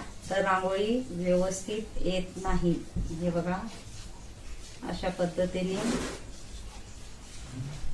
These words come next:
इथूनही एक, दोन, तीन, चार, पाच, सहा आणि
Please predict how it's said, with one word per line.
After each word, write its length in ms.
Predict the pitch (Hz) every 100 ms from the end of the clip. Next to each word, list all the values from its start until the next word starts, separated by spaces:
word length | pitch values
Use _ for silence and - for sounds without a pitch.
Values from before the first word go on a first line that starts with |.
| - - - - - - - - - - -
इथूनही 520 | - 196 170 202 220 -
एक, 400 | 180 185 202 220 - - - -
दोन, 480 | 156 151 180 190 220 247 - - - - - -
तीन, 320 | 190 202 247 - - - - - - - -
चार, 320 | 190 185 107 - - - - - - -
पाच, 380 | 196 190 208 - - - - -
सहा 540 | - - 196 175 190
आणि 360 | - 170 175